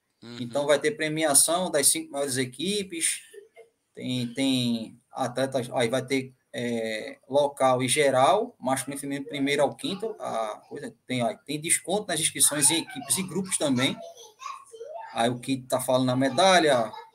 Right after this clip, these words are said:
Speaker 2: hidratação, número de peito, lanche pós-corrida, então a inscrição tá rolando aí quarenta reais, tem aí o
Speaker 1: Uhum.
Speaker 2: Ocean, no D D D oitenta e um, nove oito dois cinco nove, vinte e dois meia um. Entra aí no Instagram, ó,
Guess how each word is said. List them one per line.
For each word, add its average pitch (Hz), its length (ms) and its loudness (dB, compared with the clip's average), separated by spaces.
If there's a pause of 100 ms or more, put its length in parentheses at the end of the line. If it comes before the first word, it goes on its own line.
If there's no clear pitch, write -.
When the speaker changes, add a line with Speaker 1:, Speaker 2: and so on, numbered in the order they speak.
Speaker 2:
hidratação, 139 580 2
número 139 200 -2
de 131 80 -8
peito, 170 380 -2
lanche 151 260 -2
pós-corrida, 147 560 -4
então 190 220 0
a 196 60 2
inscrição 190 360 0
tá 190 140 -2
rolando 170 320 0
aí 139 160 -2
quarenta 196 680 6
reais, 143 540 4 (1200)
tem 135 100 0
aí 135 180 4
o 139 40 0
Speaker 1:
Uhum. 135 180 2
Speaker 2:
Ocean, 156 720 6 (260)
no 127 200 -4
D 143 140 2
D 143 160 2
D 127 240 0
oitenta 139 420 -6
e 131 120 2
um, - 180 -2
nove 160 580 2 (220)
oito 175 260 -4
dois 147 260 2
cinco 175 240 -2
nove, 185 600 0
vinte 180 200 -6
e 165 40 -8
dois 160 380 -2
meia 185 260 2
um. 127 240 0 (400)
Entra 220 380 4
aí 196 80 6
no 202 80 2
Instagram, 147 480 4
ó, 104 180 -2